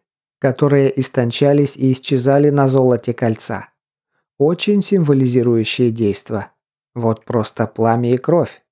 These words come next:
Девиз моего нового отряда, так искусно обыгранный в перстне.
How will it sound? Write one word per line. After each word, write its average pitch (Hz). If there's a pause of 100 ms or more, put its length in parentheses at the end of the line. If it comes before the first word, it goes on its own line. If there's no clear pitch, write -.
(140)
Девиз 151
моего 160
нового 151
отряда, 165
так 139
искусно 143
обыгранный 120
в -
перстне. -